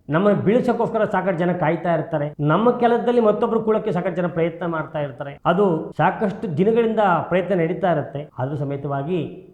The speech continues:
ಅದಕ್ಕೆಲ್ಲದಕ್ಕೂ ಸಮೇತವಾಗಿ ಸಂಪೂರ್ಣವಾಗಿ ನಿಮಗೆ ಅನುಕೂಲ ಆಗುವಂಥ ದಿನ ಇವತ್ತಾಗಿರುತ್ತೆ. ನಿಮಗೆ ಆ ವಿಚಾರಗಳಲ್ಲಿ ಶುಭ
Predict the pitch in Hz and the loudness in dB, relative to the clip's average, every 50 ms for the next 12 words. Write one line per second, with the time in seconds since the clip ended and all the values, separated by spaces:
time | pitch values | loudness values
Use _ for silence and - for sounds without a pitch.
0 | _ _ _ _ _ _ _ _ _ _ _ _ _ - 127 147 175 165 - - | _ _ _ _ _ _ _ _ _ _ _ _ _ -6 -2 -2 -2 -2 0 0
1 | 202 170 180 208 220 226 247 - 254 - 214 208 214 214 - 196 202 190 185 180 | 0 2 2 2 2 2 2 2 2 2 2 2 2 0 0 0 0 0 0 0
2 | 185 190 175 151 117 - - - _ _ - 185 208 202 185 202 226 226 220 226 | 0 0 0 -2 -2 -6 -10 -14 _ _ -2 -2 -2 -2 -4 -2 0 0 2 2
3 | 214 202 202 190 202 202 196 190 190 175 196 196 202 196 196 - - 147 180 175 | 2 0 0 0 0 0 0 0 0 0 0 -2 -2 -4 -6 -6 -2 0 0 0
4 | - - 240 233 208 196 202 196 202 175 175 180 180 180 165 165 165 - 160 156 | 2 2 4 4 4 4 2 0 0 0 0 2 2 2 2 0 0 0 0 0
5 | 151 151 151 147 - - 190 185 175 - _ _ - 180 202 214 196 202 190 175 | 2 0 0 -2 -4 -4 -8 -8 -10 -12 _ _ -2 0 0 2 2 2 0 0
6 | 165 135 147 165 170 180 180 170 160 - - 247 247 240 220 220 208 208 208 202 | 0 -2 0 2 4 4 4 2 0 2 4 4 4 6 6 4 4 4 2 0
7 | 185 160 151 - - - - - _ _ _ _ _ - 220 214 247 | 0 0 -2 -6 -10 -14 -20 -20 _ _ _ _ _ 0 2 4 4